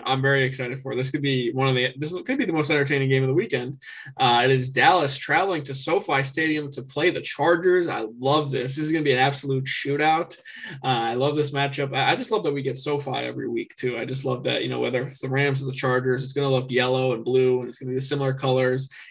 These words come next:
Either way, I'm all in on that. Um, this is a four twenty-five game in that, that nice, uh, C B S spot there. I believe this is gonna be the Romo game too. So,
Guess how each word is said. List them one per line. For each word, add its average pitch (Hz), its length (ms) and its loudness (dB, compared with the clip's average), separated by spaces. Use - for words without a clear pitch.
Either 160 240 4
way, 123 260 2
I'm 135 140 -2
all 135 220 4
in 127 100 0
on 123 160 -6
that. 127 280 -8
Um, 117 340 -2
this 131 160 2
is 139 40 2
a 127 240 2
four 165 180 2
twenty-five 151 540 0
game 117 240 -6
in 120 80 -8
that, 120 240 -6
that 123 180 -6
nice, 123 380 0
uh, 123 240 -4
C 139 180 -2
B 123 140 0
S 123 160 0
spot - 460 -4
there. 110 180 -4
I 113 40 -8
believe 123 260 -6
this 117 140 -4
is - 60 -2
gonna 120 140 -4
be 117 140 0
the 110 160 -4
Romo 113 440 -4
game 110 220 -6
too. 131 300 -2
So, 135 320 -6